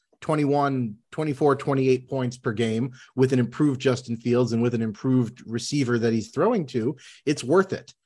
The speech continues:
And, you know, that's kind of what we have to look forward to is hopefully, uh, I don't, I don't wanna say hopefully, but very good chance that we look forward to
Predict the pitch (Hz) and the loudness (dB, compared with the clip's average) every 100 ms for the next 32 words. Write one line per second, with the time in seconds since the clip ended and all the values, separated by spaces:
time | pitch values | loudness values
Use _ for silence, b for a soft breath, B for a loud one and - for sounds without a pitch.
0 | - 131 123 117 131 131 135 143 - - | -6 0 0 0 2 2 2 0 -2 -2
1 | 165 151 160 139 131 131 147 135 127 151 | 2 6 6 6 4 0 -2 -4 0 2
2 | 156 117 113 101 101 B B 131 127 110 | 2 -2 -6 -10 -12 B B 4 4 2
3 | - 143 139 127 127 120 117 b b b | 0 2 2 0 0 2 0 b b b
4 | 101 104 82 _ 113 120 127 123 135 135 | -6 -6 -8 _ -8 -4 -2 -2 -2 -2
5 | 135 123 113 135 135 110 107 107 117 101 | -2 0 2 2 2 0 0 0 -2 2
6 | 123 131 127 110 135 120 - 120 120 117 | 4 4 4 2 0 0 -2 -2 0 -2
7 | - 127 123 113 104 123 117 | -2 0 0 -2 -4 -4 -2